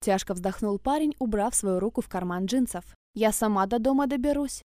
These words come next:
приподняла я подбородок. «Буду до конца отстаивать свою свободу. Жить я с этими извращенцами не собираюсь».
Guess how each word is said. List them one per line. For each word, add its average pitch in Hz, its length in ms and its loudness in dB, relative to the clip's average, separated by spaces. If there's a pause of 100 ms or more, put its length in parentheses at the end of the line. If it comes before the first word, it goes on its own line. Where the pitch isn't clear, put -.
(100)
приподняла 247 500 2
я 240 120 2
подбородок. 240 680 0 (320)
«Буду 233 260 0
до 233 100 4
конца 269 440 0
отстаивать 208 580 -2
свою 180 220 -2
свободу. 208 540 -2 (220)
Жить 240 300 2
я 196 80 -2
с - 80 -4
этими 196 280 -2
извращенцами 202 680 -2
не 185 100 -2
собираюсь». 233 680 -4